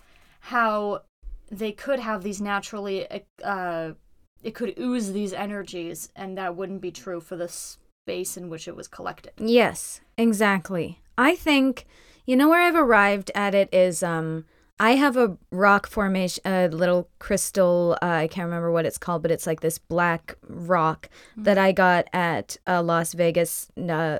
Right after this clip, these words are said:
Speaker 2: or a Nevada National Park, um, in the Valley of Fire. It was harvested there. They
Speaker 1: Mm.
Speaker 2: were like,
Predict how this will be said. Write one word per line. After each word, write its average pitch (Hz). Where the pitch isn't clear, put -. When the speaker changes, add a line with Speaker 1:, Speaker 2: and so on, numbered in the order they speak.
Speaker 2:
or 165
a 180
Nevada 170
National 165
Park, 165
um, 165
in 170
the 165
Valley 165
of 160
Fire. 196
It -
was 214
harvested 226
there. 185
They -
Speaker 1:
Mm. 185
Speaker 2:
were 190
like, 180